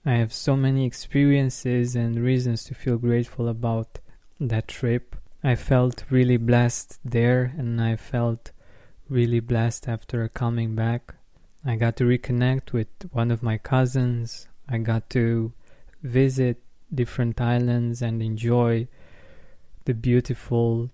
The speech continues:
turquoise water. It wasn't perfect, but it was so amazing. And the third experience that I'm really grateful for in June was going for the first time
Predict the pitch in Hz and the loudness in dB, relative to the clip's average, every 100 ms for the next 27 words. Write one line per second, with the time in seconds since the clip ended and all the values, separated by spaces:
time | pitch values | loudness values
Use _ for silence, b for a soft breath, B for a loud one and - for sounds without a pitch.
0 | - 123 120 - 120 117 117 117 120 117 | -6 -4 -2 -2 -2 0 -2 0 0 0
1 | - 117 117 117 - - - - _ - | -2 -2 -2 -6 -10 -20 -20 -20 _ -20
2 | - - 147 131 123 - 127 123 - 123 | -12 0 2 2 0 0 0 0 -2 -6
3 | - 123 127 - 113 - - 120 113 110 | -6 -8 -10 -8 -8 -8 -4 -4 -4 -4
4 | 110 110 110 117 120 - - - - - | -6 -6 -6 -8 -8 -14 -20 -20 -20 -20
5 | - - 131 123 - 151 151 131 - 135 | -10 -2 0 0 4 4 4 0 -2 0
6 | 131 143 139 120 - 110 110 110 110 120 | 2 0 -2 -4 -2 -2 -2 -4 -4 -2
7 | 120 120 120 123 - 131 - - 131 135 | -2 0 0 0 -4 -6 -4 -2 0 2
8 | 139 - _ _ - 139 117 113 110 110 | -2 -6 _ _ -8 -4 -2 -2 -6 -2
9 | 120 131 147 151 - - - - - - | 0 2 0 -4 -10 -20 -20 -20 -20 -2
10 | 165 156 180 185 - 156 135 131 - 147 | -2 4 4 4 4 2 4 2 2 2
11 | 139 - 135 139 139 | 0 0 2 2 2